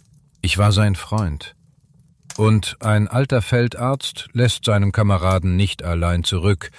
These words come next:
nur weil die Gefahr größer geworden ist. Wir sprachen noch lange miteinander. Holmes mit seiner ruhigen, unbeirrbaren Vernunft.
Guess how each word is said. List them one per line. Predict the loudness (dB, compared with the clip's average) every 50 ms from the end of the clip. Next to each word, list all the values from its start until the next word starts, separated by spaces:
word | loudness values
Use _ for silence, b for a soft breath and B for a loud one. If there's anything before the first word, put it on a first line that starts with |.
| B B B B B B B B B
nur | 2 4 4 4 4 2
weil | 2 2 2 2
die | 0 -2
Gefahr | -2 -4 -4 -2 0 0 0 0 -2
größer | -4 -4 -2 0 0 0 -2 -4 -4
geworden | -6 -6 -6 -6 -8 -8 -8 -8 -8
ist. | -8 -8 -8 -8 -10 -12 -20 _ _ _ _ _ _ _ _ _ _ _ _ _ _ _ _ _ _ _ _ _ -6
Wir | -4 -2 -2
sprachen | -2 0 2 2 2 2 0 -2
noch | -2 -2 0
lange | 0 0 2 0
miteinander. | -2 -4 -4 -6 -6 -6 -6 -4 -4 -2 -2 -4 -4 B B B B B B B B
Holmes | 0 2 2 2 2 0 0 -2 -2 -2 -4 -4 -6
mit | -8 -6
seiner | -4 -2 0 0 0
ruhigen, | 2 2 2 4 4 4 2 2 2 0 0
unbeirrbaren | 0 0 0 2 2 2 0 0 0 0 0 0 2 2 2 2 2 2 0 -2
Vernunft. | -2 -2 0 0 2 2 2 0 0 -4 -6 -12 -12